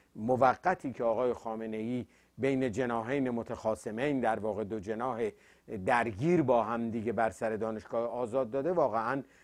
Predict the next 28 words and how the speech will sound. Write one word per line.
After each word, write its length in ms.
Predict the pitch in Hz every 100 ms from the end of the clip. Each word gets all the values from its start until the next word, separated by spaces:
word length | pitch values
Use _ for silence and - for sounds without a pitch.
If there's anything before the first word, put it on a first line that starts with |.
| _
موقته 680 | 113 117 110 104 107 113 - 147
و 80 | 127
در 160 | 113
اولین 440 | 107 92 107 98 95
فرصت 460 | 101 95 120 131 - _ _ -
جنگ 260 | 90 117 107
و 80 | 110
دعوا 340 | 110 104 127
بین 240 | 123 117
این 140 | 107 101
دو 120 | 101
جناح 380 | 87 95 117 - _ _
شروع 360 | - 147 156 143
خواهد 300 | - 82 -
شد. 120 | - _ _ _ - - -
همینطور 420 | 190 208 190 202
آقای 320 | 175 156 185
خامنه‌ای 640 | - - 143 139 139 180 220
هم 200 | 196 180
در 180 | 160 127
جمع 560 | 131 151 151 143 135 - _ _
همین 720 | - - 190 185 156 139 131
نمایندگان 520 | 127 123 120 117 120
ولایت 360 | 113 113 113 -
فقیه 240 | 113 127
صحبت 500 | - 113 95 147 160
کرده، 380 | 175 170 165 180 -
اما 420 | 165 190 185